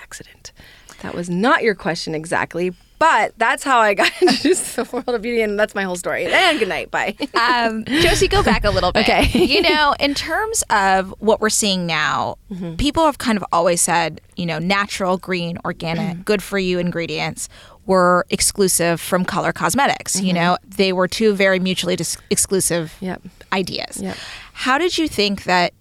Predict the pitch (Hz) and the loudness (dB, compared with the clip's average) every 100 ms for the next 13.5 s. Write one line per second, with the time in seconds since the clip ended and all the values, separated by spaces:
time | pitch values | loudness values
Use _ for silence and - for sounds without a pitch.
0 | _ - 185 - - 208 220 175 151 - | _ -4 -2 -2 -2 0 2 0 -2 -4
1 | 185 196 226 269 269 240 - 285 302 302 | -4 0 2 2 2 0 0 2 2 0
2 | - - 214 214 202 - 214 214 208 202 | -4 -4 0 2 0 0 0 2 2 2
3 | - 254 247 240 190 190 180 - 180 - | 0 0 0 0 0 0 -2 -4 -4 -2
4 | 196 185 185 185 185 180 - 196 202 - | 0 0 2 2 2 2 -2 0 0 0
5 | 165 165 196 175 165 175 - - - - | -6 -2 -2 0 -2 -6 -16 -20 -12 -2
6 | 247 302 294 262 - - - - 233 277 | 0 0 -2 0 0 -2 -4 -4 -4 -2
7 | 226 190 202 233 185 - 196 214 196 196 | -2 0 0 0 -4 -4 -4 -2 0 0
8 | 185 175 180 185 180 180 208 - - 196 | -2 -2 -2 0 0 0 -2 -2 -6 0
9 | 202 185 - - - 196 196 185 - - | 2 2 -2 -6 0 4 4 2 -4 -20
10 | - 196 - - - 190 - 175 175 170 | -8 -8 -8 -12 -8 -8 -4 0 0 2
11 | 170 170 180 180 175 - - - - - | 2 4 4 2 -2 -12 -20 -20 -20 -20
12 | - - 180 - - - - 170 170 165 | -20 -10 -10 -10 -14 -16 -6 -2 0 0
13 | 165 147 143 143 | -2 0 0 -2